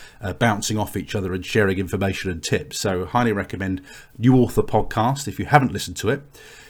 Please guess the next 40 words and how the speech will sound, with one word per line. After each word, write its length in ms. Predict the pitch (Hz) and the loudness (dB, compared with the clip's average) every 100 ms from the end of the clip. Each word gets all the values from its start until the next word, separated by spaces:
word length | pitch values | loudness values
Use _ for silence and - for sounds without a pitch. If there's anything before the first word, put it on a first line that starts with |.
| - | -12
Uh, 180 | - 113 | -2 -2
Jerry 320 | 113 175 185 | 2 6 6
said, 180 | 151 151 | 8 4
"Hi, 180 | 139 185 | 6 4
Paul. 260 | - 165 156 | 6 4 4
Went 200 | 175 160 | 2 4
ahead 340 | 127 156 - 135 | 6 4 2 0
and 100 | 131 | 0
installed 600 | 120 - 143 135 113 - | 0 4 6 6 2 0
Book 200 | 135 - | 0 2
Edge." 340 | 107 175 - | 0 0 -2
This 140 | 123 113 | -2 0
is 80 | |
another 240 | 110 151 170 | 4 6 6
thing 160 | 135 | 6
I 40 | 107 | 6
was 120 | 104 | 4
talking 280 | 107 98 104 | 0 -2 -2
to 80 | 104 | 0
you 40 | |
about 120 | 104 | 2
the 80 | 107 | 4
other 120 | 101 | 2
week. 220 | 90 113 | 2 0
Book 180 | 143 139 | 0 2
Edge 220 | 131 - | 2 0
is 80 | 117 | -6
the 80 | 107 | -6
thing 280 | - 117 - - - - | 0 0 -2 -14 -20 -12
that 120 | 120 | -8
I 60 | 107 | -4
think, 260 | - 156 139 | -4 -4 -4
is 120 | 131 | -4
it 60 | |
a 40 | 143 | -4
fourteen-day 600 | 180 156 - 156 143 143 | -4 -4 -4 0 2 2
trial 400 | 143 165 151 147 | 2 4 4 4
you 80 | 143 | 2
can 100 | 143 | 2
get? 260 | 160 151 | 2 0